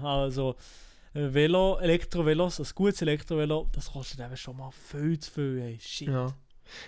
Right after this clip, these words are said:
Speaker 2: Ey, vor allem die vierziger. Nee.
Speaker 1: Ja, die
Speaker 2: Mal
Speaker 1: vier vierziger,
Speaker 2: vier,
Speaker 1: oder?
Speaker 2: fünfundvierziger, ja. Alter.
Speaker 1: Die sind extrem teuer, die Dinge, ja.
Speaker 2: Ja, wenn du ein gutes, also ein normales E-Bike hast, ein gutes, keine Ahnung,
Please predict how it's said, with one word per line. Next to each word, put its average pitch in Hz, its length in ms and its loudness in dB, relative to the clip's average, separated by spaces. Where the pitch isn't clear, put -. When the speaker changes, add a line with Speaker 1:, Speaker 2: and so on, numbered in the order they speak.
Speaker 2:
Ey, 147 180 10
vor 143 220 4
allem 143 360 6
die 135 220 4
vierziger. 143 840 0
Nee. 131 280 4
Speaker 1:
Ja, 151 220 4
die 143 160 2
Speaker 2:
Mal 135 60 2
Speaker 1:
vier 190 200 2
vierziger, 185 200 6
Speaker 2:
vier, 147 260 2
Speaker 1:
oder? 131 80 0
Speaker 2:
fünfundvierziger, 151 760 0
ja. 127 220 0
Alter. 127 380 0
Speaker 1:
Die 151 60 -2
sind 160 160 2
extrem 147 600 -2
teuer, 151 180 0
die 135 100 -6
Dinge, 131 220 -4
ja. 123 200 -10
Speaker 2:
Ja, 143 120 4
wenn 151 80 8
du 156 80 6
ein 143 140 2
gutes, 208 340 2
also 139 180 0
ein 131 100 -4
normales 135 640 2
E-Bike 170 500 0
hast, 165 260 -2
ein - 40 -18
gutes, 160 340 0
keine 123 220 0
Ahnung, 139 260 2